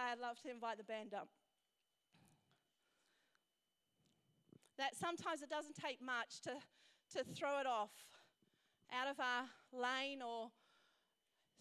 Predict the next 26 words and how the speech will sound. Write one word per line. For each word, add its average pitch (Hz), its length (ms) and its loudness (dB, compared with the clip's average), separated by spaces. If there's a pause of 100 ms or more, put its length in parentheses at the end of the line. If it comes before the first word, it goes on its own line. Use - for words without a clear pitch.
take 277 300 4
our 240 180 4 (140)
freedom, 285 420 2 (1600)
that 277 220 4
in 311 100 4
these 277 240 2
moments, 262 560 4
uh, 240 340 4 (300)
you 285 100 2
know, 269 120 4
sometimes 311 500 0
we 262 100 -4
lose 262 280 4
it 220 100 2
without 226 280 2
even 214 300 -2 (300)
thinking, 285 280 0
"Well, 262 120 4
what 339 240 4
actually 269 480 -4
took - 160 -6 (120)
place?" 185 320 -6 (200)
It 262 120 -6
was 233 140 0
that 269 220 4
insignificant. 220 800 -8